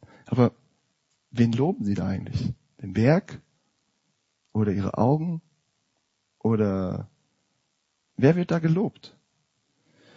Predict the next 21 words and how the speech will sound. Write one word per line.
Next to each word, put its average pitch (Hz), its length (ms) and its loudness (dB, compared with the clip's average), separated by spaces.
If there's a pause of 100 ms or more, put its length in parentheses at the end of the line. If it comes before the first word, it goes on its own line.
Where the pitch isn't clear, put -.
(300)
Könnte 170 360 0
es 143 100 0
nicht 143 220 0
sein, 107 500 0 (560)
ja, 110 160 -4
dass 117 180 -4
in 120 220 -4
diesem 160 380 -2
Gefühl 113 680 -4 (380)
der 101 260 -4
Ehrfurcht 147 600 0
und 123 80 -2
der 123 80 0
Verehrung, 113 720 0 (400)
wenn 113 160 0
wir 113 80 2
was 107 260 -4
Wunderschönes 135 640 0
sehen 101 200 -4
da 90 80 -4
draußen, - 440 -12